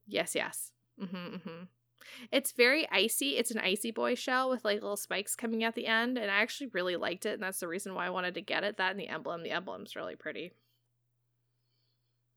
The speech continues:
So, it came out, um, June ninth,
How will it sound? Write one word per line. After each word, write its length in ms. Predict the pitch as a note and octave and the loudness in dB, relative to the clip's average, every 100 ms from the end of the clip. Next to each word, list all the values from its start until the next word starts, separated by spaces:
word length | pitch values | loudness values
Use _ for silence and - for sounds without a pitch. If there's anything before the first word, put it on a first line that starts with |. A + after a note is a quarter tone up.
| - - _ _ _ _ - | -16 -16 _ _ _ _ -8
So, 440 | - A2+ - G#3 A3 _ _ _ _ _ _ _ _ _ _ _ - | -2 0 0 -4 -10 _ _ _ _ _ _ _ _ _ _ _ -4
it 140 | - | -4
came 280 | - G#3+ G3 - | -2 -2 -2 -4
out, 400 | E3 F#3 - - - - | -4 -4 -4 -6 -4 -2
um, 500 | F3 E3 E3 E3+ E3+ G#3 - G#3+ F3+ | -2 -2 -4 -6 -10 -10 -12 -14 -12
June 560 | - G3 G3+ G3+ G3+ A3 | -10 -6 -4 -4 -6 -8
ninth, 400 | A3 - A#3 | -8 -8 -10